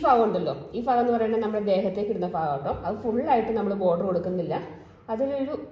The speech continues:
നൂറ് ഇഞ്ച്, നൂറ് ഇഞ്ചേ നമ്മൾ ബോർഡർ കൊടുക്കുന്നുള്ളൂ, ബാക്കി നമ്മൾ കൊടുക്കുന്നില്ല. ബാക്കി ഭാഗമെല്ലാം നമ്മുടെ അകത്തേക്ക് പോകുന്ന പാട്ടാണ്. അപ്പോൾ ഈ കസവിൻ്റെ വിഡ്ത് എന്ന് പറയുന്നത് ഏകദേശം രണ്ട് ഇഞ്ച് വരും കേട്ടോ. അപ്പം ഞാൻ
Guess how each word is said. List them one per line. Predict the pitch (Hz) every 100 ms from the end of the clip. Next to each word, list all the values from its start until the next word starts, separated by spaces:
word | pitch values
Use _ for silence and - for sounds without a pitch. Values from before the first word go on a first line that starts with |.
| 240
നൂറ് | 269 294 370 339
ഇഞ്ച്, | 208 165 - -
നൂറ് | 190 214 214
ഇഞ്ചേ | 208 208
നമ്മൾ | 165 160 415 - -
ബോർഡർ | 202 190
കൊടുക്കുന്നുള്ളൂ, | 185 156 156 147 131 - - - - - - - - 220
ബാക്കി | 220 254
നമ്മൾ | 233
കൊടുക്കുന്നില്ല. | 190 185 175 143 151
ബാക്കി | 180 226
ഭാഗമെല്ലാം | 202 180 185 175 180
നമ്മുടെ | 175 160
അകത്തേക്ക് | 147 160 175
പോകുന്ന | 160 147 147
പാട്ടാണ്. | 139 - 135 - 415 - - - - -
അപ്പോൾ | - - - 226 277
ഈ | 277
കസവിൻ്റെ | 240 - 277 277 277 311 - - - - 226
വിഡ്ത് | 208 240 240
എന്ന് | 233
പറയുന്നത് | 202 175 170 160 165 - - - - - - - - - - - - - 220
ഏകദേശം | 202 202 208 233 - 190
രണ്ട് | 185 214
ഇഞ്ച് | 196 -
വരും | 151 143
കേട്ടോ. | 143 135 - - - - - - -
അപ്പം | - 226
ഞാൻ | 214